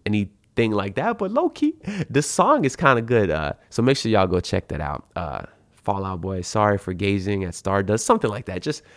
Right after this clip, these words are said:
look up Fall Out Boy, it'll come up. Uh, but Jimmy Butler was essentially just dressed up as Emo Jimbo in some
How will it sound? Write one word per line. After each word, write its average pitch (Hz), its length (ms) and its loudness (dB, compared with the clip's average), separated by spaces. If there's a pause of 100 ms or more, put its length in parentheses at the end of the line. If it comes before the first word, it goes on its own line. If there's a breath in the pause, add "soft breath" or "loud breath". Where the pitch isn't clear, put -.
(140 loud breath)
look 156 160 -2
up 147 80 4
Fall 123 260 6
Out 107 180 4
Boy, 101 180 2
it'll 95 100 -2
come 98 220 -4
up. - 240 -10 (280 loud breath)
Uh, 101 120 2
but 98 160 0
Jimmy 127 240 2
Butler 113 240 4
was 107 140 0
essentially 104 400 -4
just 95 300 -4 (180)
dressed 101 400 -2
up 98 160 0
as 90 260 -2
Emo 101 280 2
Jimbo 101 480 2
in 95 80 0
some 90 260 -4